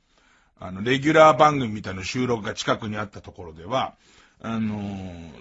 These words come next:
雑学王のスタッフ、やっぱ勢いある番組は違うねと思ったのが、雑学王の、えーっと、スタッ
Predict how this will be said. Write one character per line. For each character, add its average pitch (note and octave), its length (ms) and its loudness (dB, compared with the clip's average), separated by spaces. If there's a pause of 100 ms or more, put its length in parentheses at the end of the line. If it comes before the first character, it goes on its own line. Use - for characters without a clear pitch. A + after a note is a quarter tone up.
(100)
雑 D#3 460 -2
学 F3+ 320 -2
王 B2 320 -4
の F2+ 140 -14
ス - 140 -20
タ F2+ 120 -12
ッ D#2 60 -14
フ、 - 140 -20
や F#2+ 60 -14
っ - 40 -18
ぱ - 100 -8
勢 B2 460 -2 (200)
い D4+ 80 6
あ D#3+ 100 8
る C#3 320 2
番 B2 440 -2
組 A#2 220 -2
は G2+ 120 -4
違 G3+ 540 -2 (260)
う F#4+ 40 2
ね F#4+ 180 -2
と A3 100 -2
思 C#3+ 120 -4
っ - 20 -16
た A2 100 -8
の G#2 60 -8
が、 A#2 240 -4 (640)
雑 E3 400 -2
学 F3+ 400 2
王 D#3 240 6
の、 B2+ 440 0 (120)
え B2 640 2
ー - 20 -4
っ - 20 -16
と、 A2+ 560 -2
ス - 180 -8
タ C#3+ 180 0
ッ - 40 -12